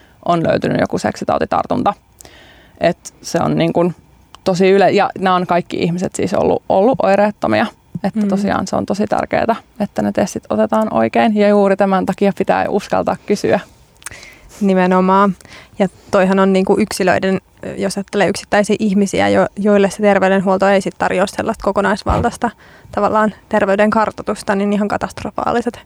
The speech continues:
Speaker 2: vaikutukset voi niinku olla sillä. Nyt käydään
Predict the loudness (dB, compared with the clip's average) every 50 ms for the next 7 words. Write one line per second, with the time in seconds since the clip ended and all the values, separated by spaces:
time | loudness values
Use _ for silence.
0 | _ -20 -8 -4 -4 -4 -2 -2 -4 -4 -6 -8 -8 -6 -4 -4 -2 -4 -4 -4
1 | -2 -2 0 0 0 -2 -4 -6 -8 -8 -8 -8 -12 -18 -20 _ _ -20 -18 -18
2 | -18 -18 -20 -20 -20 -20 -20 _ -6 -2 -2 0 0 0 0 2 2 2 2 0